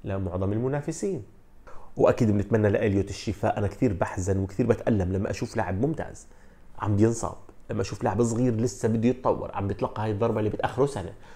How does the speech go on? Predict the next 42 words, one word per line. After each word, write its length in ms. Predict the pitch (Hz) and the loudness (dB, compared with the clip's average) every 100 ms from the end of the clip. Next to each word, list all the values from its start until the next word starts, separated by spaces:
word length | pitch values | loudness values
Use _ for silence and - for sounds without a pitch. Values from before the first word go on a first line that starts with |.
| - - | -10 0
وبعدين 380 | 117 107 107 | 2 2 2
بيرجعوا 260 | 101 95 92 | 2 2 0
اللاعبين 440 | 95 95 92 104 | 0 0 2 2
اللي 180 | 98 98 | 2 0
كانوا 220 | 98 110 | 0 -2
عم 120 | 92 104 | -2 -2
يخسروا 340 | 110 117 110 | -2 0 0
مكانهم 380 | 110 117 117 110 | 0 -2 -4 -4
عشانه، 440 | 135 104 90 92 - | -6 -6 -6 -4 -2
اللي 120 | 113 | -2
خبرة 240 | 131 117 | 0 0
أكثر، 340 | - - 156 156 - - - - | -2 -2 -2 -2 -4 -18 -10 -2
يشدوا 420 | 113 160 113 - | 4 4 4 0
أكثر 240 | - 107 | 0 -2
ويقووا 500 | 95 101 - 123 95 | -2 -2 2 2 2
نفسهم 300 | 92 - - - | -2 -6 -10 -10
أكثر 240 | - - | -10 -6
لعند 300 | 87 87 90 | -4 -4 -4
ما 60 | 90 | -2
يرجع، 320 | 92 92 95 - | -2 -2 -6 -8
وحتكون 300 | - 113 - | -8 -6 -4
أموره 300 | 95 87 - | -4 -4 -6
أصعب. 240 | 98 - - - - - | -10 -14 -14 -18 -18 -16
حزين 280 | - 92 98 | -8 -2 0
جدا 220 | 95 95 | -2 -2
لإله 240 | 95 - 95 | -2 -2 -4
لأنه 220 | 101 95 | -4 -4
اللي 340 | 90 87 90 95 - | -4 -4 -6 -6 -4
قدمه 320 | 98 95 98 | -2 -2 -2
من 100 | 104 | -4
أداء 260 | 107 107 - | -4 -4 -4
وشخصية 560 | 98 101 - 113 120 135 - - - - | -6 -10 -6 -4 -4 -10 -18 -20 -20 -10
كان 180 | 98 92 | -6 -4
بوحينا 320 | 92 113 101 | -4 -4 -4
إنه 100 | 92 | -4
في 140 | - | -4
لاعب 220 | 90 76 87 | -4 -4 -6
كبير 260 | - - - | -8 -12 -12
جاي. 100 | - - - - - - - | -18 -18 -20 -20 -18 -14 -8
لكن 240 | 90 98 | -6 -6
خلونا 300 | 90 92 90 | -4 -2 -2
نروح 260 | 85 98 | -2 -4